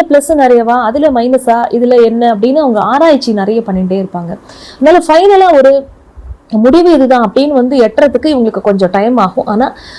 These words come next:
ரொம்ப சரியான, ஆ, ஒரு நீதி தவறாத ஒரு நடுநிலைமையா இருந்து ஒரு முடிவு எடுக்கிறதுங்கிறது இவங்களுடைய பெரிய பிளஸ் பாயிண்ட்னு சொல்லலாம்.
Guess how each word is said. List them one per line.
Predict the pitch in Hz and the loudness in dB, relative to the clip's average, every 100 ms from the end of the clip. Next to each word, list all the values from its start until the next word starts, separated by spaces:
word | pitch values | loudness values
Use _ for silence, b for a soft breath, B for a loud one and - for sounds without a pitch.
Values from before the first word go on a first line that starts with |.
| B | B
ரொம்ப | 247 294 381 | 0 2 2
சரியான, | 339 277 320 370 381 320 247 - | 2 2 2 2 2 0 0 -4
ஆ, | 226 214 | -6 -4
ஒரு | 214 214 | -2 0
நீதி | 226 320 370 | 0 2 2
தவறாத | 294 254 294 311 330 330 | 4 2 4 4 4 4
ஒரு | 262 | 2
நடுநிலைமையா | 233 226 285 277 262 294 311 302 | 2 0 0 2 2 4 2 2
இருந்து | 262 247 269 | 2 0 0
ஒரு | 247 | 0
முடிவு | 220 226 233 | 0 -2 -2
எடுக்கிறதுங்கிறது | 202 208 202 208 220 262 | -2 -6 -6 -6 -6 -6
இவங்களுடைய | 202 180 175 170 | -4 -4 -4 -2
பெரிய | 233 147 | -2 0
பிளஸ் | - 190 - | 0 -2 -2
பாயிண்ட்னு | 190 175 190 | -4 -2 -4
சொல்லலாம். | 180 175 175 - | -2 -6 -6 -8